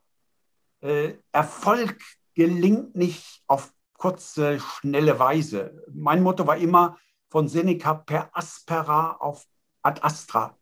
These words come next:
per aspera ad astra, das heißt auf rauen Pfaden zu den Sternen.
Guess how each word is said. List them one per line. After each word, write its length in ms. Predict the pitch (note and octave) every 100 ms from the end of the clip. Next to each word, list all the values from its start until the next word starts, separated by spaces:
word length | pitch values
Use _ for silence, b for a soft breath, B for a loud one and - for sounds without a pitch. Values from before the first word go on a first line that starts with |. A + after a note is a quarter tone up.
| _
per 240 | C#3 -
aspera 540 | D#3 - D3+ C3+ C#3
ad 120 | B2 -
astra, 280 | D#3 -
das 200 | B2+ B2
heißt 280 | C3+ D3+ -
auf 240 | A#2+ - _ _ _ _ B2
rauen 480 | D3 F#3 E3+ D#3
Pfaden 500 | - - C#3 D3+ D#3
zu 220 | D3 - D3
den 160 | C3+
Sternen. 640 | C3 - C3+ B2+ G#2 -